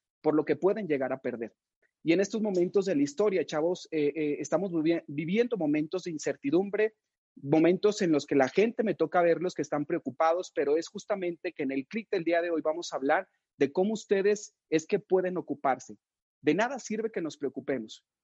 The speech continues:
Hay muchas situaciones que no podemos controlar, pero muchas otras situaciones que sí podemos controlar, y ahí están nuestros pensamientos, nuestros sentimientos y nuestras acciones.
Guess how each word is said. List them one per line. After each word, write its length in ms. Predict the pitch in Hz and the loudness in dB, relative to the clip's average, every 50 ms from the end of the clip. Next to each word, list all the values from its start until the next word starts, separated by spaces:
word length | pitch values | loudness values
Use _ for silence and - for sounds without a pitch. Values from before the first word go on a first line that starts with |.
| _ _ | _ _
Hay 120 | 139 165 196 | 0 0 0
muchas 280 | 220 226 - 254 220 | 0 -2 -4 -4 -4
situaciones 840 | - 226 190 - 170 151 - - 202 214 185 147 131 143 - - _ _ _ _ _ _ _ _ _ _ _ _ _ | -4 -4 -4 -2 -4 -4 -2 -2 0 0 0 0 -2 -4 -8 -12 _ _ _ _ _ _ _ _ _ _ _ _ _
que 100 | - - | 0 2
no 160 | 151 180 - | 2 2 0
podemos 340 | - 190 165 143 151 160 - | -2 -2 -2 -2 -4 -6 -6
controlar, 460 | - 151 131 127 123 123 120 107 - _ _ _ _ _ _ _ _ _ _ | -6 -8 -6 -4 -4 -4 -4 -4 -6 _ _ _ _ _ _ _ _ _ _
pero 160 | - 147 156 | 0 2 2
muchas 360 | 160 185 220 - - 214 - - | 2 2 -2 -4 -4 -6 -4 -4
otras 340 | 185 - 185 190 196 190 | -6 -4 -2 -4 -4 -4
situaciones 560 | - 185 156 - 156 135 - 156 156 170 170 - | -6 -8 -6 -4 -4 -2 -2 -2 -2 -2 -4 -4
que 100 | - 139 | -6 -6
sí 140 | - 156 | -6 -6
podemos 400 | 147 - 156 143 139 139 143 139 | -6 -2 -2 0 0 0 -2 -4
controlar, 460 | - - 127 - - 127 131 135 139 131 | -6 -10 -12 -8 -4 -2 0 2 2 2
y 80 | 131 | 0
ahí 180 | 131 135 143 156 | 0 2 2 0
están 240 | 151 - - 175 165 | 0 -2 -4 -4 -4
nuestros 320 | 160 151 - 139 135 - | -4 -4 -4 -6 -8 -6
pensamientos, 800 | - 139 131 123 - 131 135 156 175 180 170 _ 127 127 - 143 | -4 -4 -4 -4 -2 -2 -2 -2 -2 -4 -6 _ -18 -16 -12 -12
nuestros 300 | 135 131 - 127 127 - | -10 -8 -8 -8 -6 -6
sentimientos 640 | 135 131 123 - 139 156 165 170 170 - 165 - 147 | -8 -8 -4 0 2 4 4 4 2 0 -4 -6 -4
y 20 | |
nuestras 400 | 135 131 123 - - 123 113 - | -4 -4 -4 -4 -4 -4 -2 -2
acciones. 500 | 113 - - - 147 135 113 - - - | -4 -4 0 2 2 2 0 -2 -8 -16